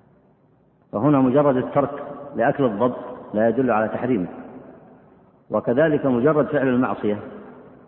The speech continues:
كالزنا أو السرقة، فعلها لا يدل على أن الفاعل مستحلا لها، لا يدل على أن الفاعل مستحلا لها، اللهم إلا أن يعلم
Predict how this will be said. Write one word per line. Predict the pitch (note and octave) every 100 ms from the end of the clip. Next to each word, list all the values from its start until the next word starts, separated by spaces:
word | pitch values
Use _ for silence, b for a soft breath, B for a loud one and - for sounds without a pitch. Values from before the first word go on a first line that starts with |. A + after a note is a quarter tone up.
| - - _ _
كالزنا | G#2+ F#2+ A#2 G#2+
أو | F#2 F2+
السرقة، | - G2+ F2+ F#2 - - - - - - - _ _ _ _ _ _ -
فعلها | B2 A2 F#2+ G#2 - - -
لا | A2+ D#3
يدل | D3 D3 C#3+ D3+ - -
على | F2+ A2+ A2+
أن | C#3 C3
الفاعل | A2 G2 C3 G#2+ C3+ C3+ - - A#2
مستحلا | - - C#3 B2
لها، | G2+ E2+ - - - - - - - - - _ _ -
لا | B2+
يدل | B2 C3
على | A2 G#2+ A2+
أن | G#2+
الفاعل | G2 B2 A2+ A#2+
مستحلا | A2+ B2 C#3 A#2+ A#2
لها، | B2 F#2+ - - - - - - - - - - - _ _ _ _ _ _ _ _ _ _ _ _ _ _ _ _ _ _ _ _ -
اللهم | A2 C3 D#3 D3+
إلا | B2+ C3 A#2+
أن | C3
يعلم | C3 B2+ A#2+